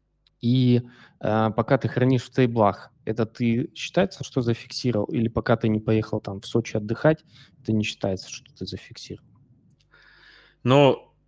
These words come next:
Speaker 2: э, ри-, риски есть. То есть это вот эти вопросы санкций. То есть я бы сказал, что надежнее в рублях, да, хранить. Вот. Ну, тут, э, захейтить могут за такую позицию. Я много держу стейблов, как и все,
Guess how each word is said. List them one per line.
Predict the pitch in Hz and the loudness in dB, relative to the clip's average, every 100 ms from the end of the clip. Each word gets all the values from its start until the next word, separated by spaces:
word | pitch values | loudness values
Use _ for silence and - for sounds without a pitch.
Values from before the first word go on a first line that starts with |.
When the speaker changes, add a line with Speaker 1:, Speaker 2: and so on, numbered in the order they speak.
| _ _ _ - | _ _ _ -6
Speaker 2:
э, | 120 | -2
ри-, | 120 120 98 120 | 0 0 0 0
риски | 120 165 - 131 | 4 4 2 0
есть. | 127 110 95 - - | 2 4 2 -4 -10
То | |
есть | 87 - | -8 -2
это | 98 98 104 101 98 | -2 0 0 2 0
вот | 92 101 - | -2 -4 -4
эти | 95 101 98 | -4 -2 0
вопросы | 98 101 - 101 98 101 | 0 0 -2 -8 -6 -6
санкций. | - 120 127 123 - | 0 2 2 -2 -10
То | - | -12
есть | 92 | -2
я | 101 | -2
бы | - | 0
сказал, | - 151 | 4 4
что | 170 113 101 | 4 0 0
надежнее | 98 98 98 104 98 95 92 | 0 -2 0 0 0 -4 -4
в | |
рублях, | 101 98 98 90 | -6 -4 -4 -2
да, | 101 117 | -2 -2
хранить. | - 101 98 95 90 - | -2 -4 -2 -4 -6 -12
Вот. | - 92 92 90 | -8 -6 -6 -8
Ну, | 92 | -14
тут, | - _ - | -18 _ -12
э, | 87 87 - - - - | -8 -8 -10 -14 -18 -12
захейтить | 107 104 - 147 147 101 | 0 0 2 0 0 -6
могут | 104 95 95 87 | -4 -4 -6 -8
за | 95 | -8
такую | 95 - 92 | -8 -6 -4
позицию. | 92 95 127 131 107 90 - - - - - - | -4 -2 -4 -4 -8 -10 -12 -20 -20 -20 -20 -2
Я | 117 113 104 73 | 2 4 4 0
много | 127 117 107 | 0 0 -2
держу | 98 101 110 | -4 -6 -6
стейблов, | 101 - 135 160 123 110 104 - - - | -10 -2 0 0 0 -4 -6 -12 -20 -16
как | - - | -12 -8
и | |
все, | 95 - 127 135 107 | -8 -2 2 4 4